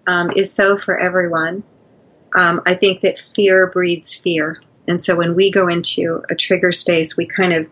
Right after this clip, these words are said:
trigger the other person often. Um, and I know that there's, uh, there's this element of, um, coming together so that we can heal each other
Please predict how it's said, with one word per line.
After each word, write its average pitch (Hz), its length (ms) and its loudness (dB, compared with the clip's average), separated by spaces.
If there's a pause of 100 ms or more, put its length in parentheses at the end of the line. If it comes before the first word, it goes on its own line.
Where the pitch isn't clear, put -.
(360)
trigger 190 380 2
the 175 140 0
other 165 180 -2
person 170 520 -4
often. 160 500 -4 (640)
Um, 196 380 4 (220)
and 208 120 0
I 214 160 4
know 240 260 4
that 240 200 -2
there's, 190 560 -4 (100)
uh, 170 240 -2
there's 185 280 0
this 180 280 0
element 190 640 0
of, 165 320 -4 (320)
um, 160 380 -6 (560)
coming 220 360 2
together 180 560 0
so 180 220 -2
that 170 140 -4
we 170 140 -4
can 175 200 -8
heal 196 420 0
each 165 240 -4
other 175 360 -2